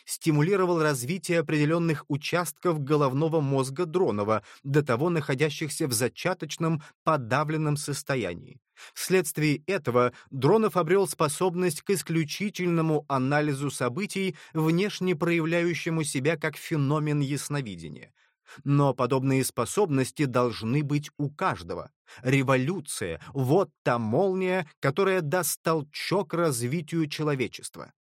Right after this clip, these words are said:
Революция освободила народ от насильственного отупления. Наука должна дать толчок эволюции.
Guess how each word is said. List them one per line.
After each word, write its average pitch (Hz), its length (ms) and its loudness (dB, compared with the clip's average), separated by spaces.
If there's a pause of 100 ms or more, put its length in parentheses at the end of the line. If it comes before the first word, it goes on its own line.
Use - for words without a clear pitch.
(300)
Революция 123 640 2
освободила 139 560 2
народ 143 320 2
от 143 200 -2
насильственного 151 800 0
отупления. 143 920 -4 (200)
Наука 117 720 0 (140)
должна 147 540 2
дать 135 400 -4
толчок 131 720 -2
эволюции. 160 680 -4